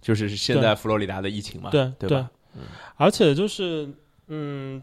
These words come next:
Speaker 2: 这样的一个结果，其实很难免会让人觉得好像就联盟说的，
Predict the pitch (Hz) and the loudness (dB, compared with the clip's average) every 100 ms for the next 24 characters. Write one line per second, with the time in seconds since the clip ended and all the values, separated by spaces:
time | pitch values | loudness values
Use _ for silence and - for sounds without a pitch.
0 | - - 269 214 175 160 143 170 202 - | -10 0 2 2 -2 -4 -4 -4 -6 -4
1 | 247 262 220 127 113 - 156 165 190 190 | -4 -2 -2 -2 -2 -6 -8 -8 -8 -10
2 | 190 139 117 110 110 104 190 208 120 - | -6 -4 -4 -4 -8 -4 0 0 0 0
3 | 131 123 131 120 117 123 120 117 120 120 | 0 0 -2 -4 -6 -10 -10 -8 -8 -10
4 | 117 120 120 113 117 - 127 165 - 123 | -12 -8 -8 -8 -12 -16 -18 -18 -4 -2
5 | 117 117 - 123 117 104 | -2 -4 -2 -2 0 -4